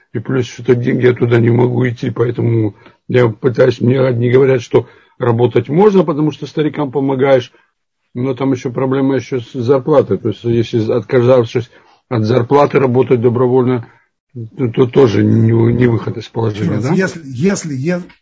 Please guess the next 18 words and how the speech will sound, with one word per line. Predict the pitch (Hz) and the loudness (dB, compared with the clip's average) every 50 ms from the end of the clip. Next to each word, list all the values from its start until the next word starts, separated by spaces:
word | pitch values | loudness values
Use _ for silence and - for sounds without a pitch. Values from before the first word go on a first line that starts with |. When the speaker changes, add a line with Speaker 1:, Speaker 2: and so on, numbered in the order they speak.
| _ _ _ _ _ _ _ _ _ _ | _ _ _ _ _ _ _ _ _ _
Speaker 2:
я | 131 147 151 | -8 -6 -4
не | 156 160 147 | -4 -4 -2
думаю, | 139 196 214 202 180 - | 0 2 2 2 0 -2
что | - 156 | -4 -6
у | 147 | -6
вас | 165 160 123 | -6 -6 -6
есть | 151 151 127 - | -8 -10 -12 -12
проблема | 143 139 127 135 156 147 143 139 | -12 -12 -8 -8 -8 -8 -8 -8
с | 120 | -10
зарплатой, | 131 123 120 120 165 185 208 202 _ 208 175 | -10 -10 -10 -8 -8 -8 -10 -10 _ -18 -18
потому | - _ 147 139 151 147 | -16 _ -12 -12 -12 -12
что | - - 131 | -12 -14 -14
зарплата, | 135 131 123 120 170 180 170 165 | -14 -14 -12 -12 -12 -12 -12 -12
скорее | 135 - - 135 143 160 156 | -16 -14 -12 -12 -10 -10 -12
всего, | - 143 135 | -12 -12 -14
ещё | 131 117 151 160 | -12 -10 -10 -10
раз | 156 139 113 | -10 -10 -12
напоминаю, | 131 123 123 127 123 120 113 101 92 | -12 -12 -12 -10 -10 -10 -10 -12 -16